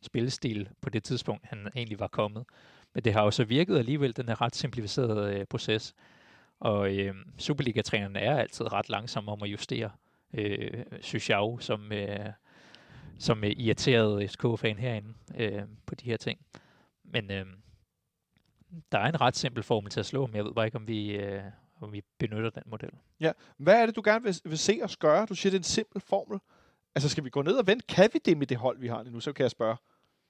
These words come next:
Speaker 2: Kan,
Speaker 1: Ja.
Speaker 2: kan det her hold spille afventende med de spillere, vi stiller op med? Øh, et defensivt anker, som med Sækker på midten, og så med, øh, i hvert fald, øh, den ene foran, som værende ret offensiv, øh, og så tre rene offensivspillere, øh,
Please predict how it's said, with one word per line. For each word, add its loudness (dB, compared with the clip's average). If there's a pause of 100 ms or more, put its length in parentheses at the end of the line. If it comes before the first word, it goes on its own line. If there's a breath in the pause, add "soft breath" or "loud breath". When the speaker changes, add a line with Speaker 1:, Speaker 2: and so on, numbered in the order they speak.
(120)
Speaker 2:
Kan, 6
Speaker 1:
Ja. -12
Speaker 2:
kan 4
det 2
her 8
hold 2
spille 2
afventende 2
med -2
de -6
spillere, 0
vi -4 (320 soft breath)
stiller 2
op 6
med? -2 (360 soft breath)
Øh, 8
et 2
defensivt 2
anker, 4
som -2 (360)
med -4
Sækker 2
på -2
midten, 4 (500 soft breath)
og -2
så 4
med, 4 (420)
øh, 6
i 6
hvert 6
fald, 2
øh, -14
den 2
ene 2
foran, 6
som 0
værende 4
ret 6
offensiv, 2
øh, 4 (100)
og -2
så -6 (480)
tre 4
rene 4
offensivspillere, 0 (480 soft breath)
øh, 0